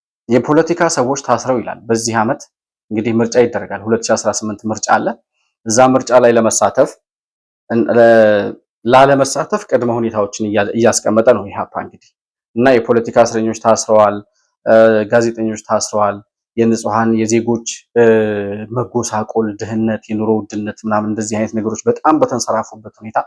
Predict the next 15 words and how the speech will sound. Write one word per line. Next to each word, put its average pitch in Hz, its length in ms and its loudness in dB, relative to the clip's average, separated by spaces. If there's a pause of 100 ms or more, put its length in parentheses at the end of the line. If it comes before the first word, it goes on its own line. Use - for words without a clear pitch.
(720)
መንግስትም 120 580 0 (480)
ዜጎችን 120 500 -2
ገድዬ፣ 113 340 -2 (140)
አፈናቅዬ፣ 113 520 -2 (140)
አሳድጄ 107 520 -4 (220)
ምናምን፣ 110 420 -2 (640)
እ፣ 113 80 2 (180)
የምችለውን 151 560 2
ሁሉ 202 180 -2
አድርጌ 117 300 0
ስልጣኔን 113 460 -4
አስቀጥላለሁ 139 800 2
እያለ 104 280 -4
ባለበት 104 540 -8
ጊዜ 107 160 -8